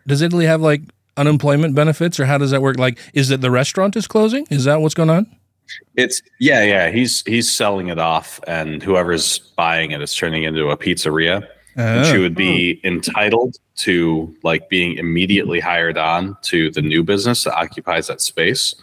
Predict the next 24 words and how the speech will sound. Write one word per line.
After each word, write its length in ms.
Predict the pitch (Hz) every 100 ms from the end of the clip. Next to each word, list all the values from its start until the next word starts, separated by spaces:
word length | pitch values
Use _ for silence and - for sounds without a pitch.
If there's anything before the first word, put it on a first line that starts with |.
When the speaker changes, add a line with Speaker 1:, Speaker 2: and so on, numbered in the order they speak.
| _ _ _ _ _ 82
Speaker 2:
as 120 | -
part 200 | 92 85
of 100 | 76
the 80 | 76
sale. 400 | - 80 92 104
But 200 | 78 78
she's 320 | 92 - 82 82
like, 240 | 78 - 85
"I 60 |
don't 140 | 85 85
wanna 200 | 82 80
work 240 | 85 -
in 60 | 80
a 80 | 71
fucking 460 | - 92 - 80
pizzeria." 600 | - 90 - 78 82 98 - _ - - - -
And 160 | 196
I 60 | -
don't 180 | 165 151
blame 180 | 82 85
her. 140 | 101 - - 120 -
Speaker 1:
<laughs> 340 | - - 139
Speaker 2:
So, 540 | - 87 78 76 76 _ _ _ 87
um, 420 | 82 80 73